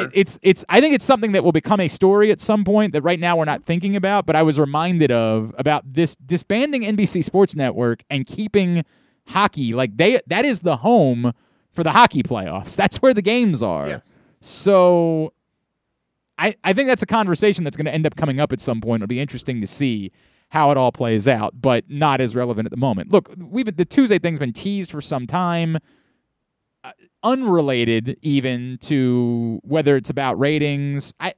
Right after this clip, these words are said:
Speaker 1: I don't, I don't care. I think it's a win for wrestling fans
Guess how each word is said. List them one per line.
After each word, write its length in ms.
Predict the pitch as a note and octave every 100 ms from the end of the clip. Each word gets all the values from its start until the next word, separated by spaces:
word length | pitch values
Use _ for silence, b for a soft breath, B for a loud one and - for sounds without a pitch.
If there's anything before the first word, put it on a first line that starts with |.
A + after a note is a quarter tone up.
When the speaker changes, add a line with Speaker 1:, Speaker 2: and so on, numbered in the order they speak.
| -
Speaker 1:
I 120 | G3+
don't, 240 | F3+ D#3 - _ _ _ _ _ F#3+
I 100 | C4+
don't 240 | F3+ -
care. 500 | - A#3 B2 A#2 C#3+ -
I 120 | F3
think 160 | G3 F3
it's 140 | D3+
a 60 | C#3+
win 640 | A2+ C#3+ F3 C#3 C#3 D3+ - _ _
for 160 | - D3
wrestling 480 | - - C3 G#2+
fans 580 | G#2 G2+ F#2+ A2 C#3+ -